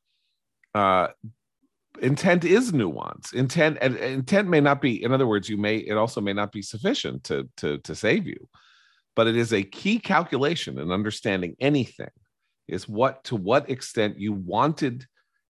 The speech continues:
thing, something to have the effect that it had, or whether that was something that got away from you in some fashion or other,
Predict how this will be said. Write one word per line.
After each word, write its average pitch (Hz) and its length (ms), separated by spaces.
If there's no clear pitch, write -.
thing, 113 480
something 117 460
to 113 100
have 110 280
the 101 120
effect - 680
that 80 160
it 78 80
had, 73 400
or - 160
whether 90 320
that 87 240
was 95 160
something 92 320
that 76 160
got 82 180
away 80 240
from 69 300
you 50 260
in 73 120
some - 420
fashion 53 460
or 50 120
other, 50 200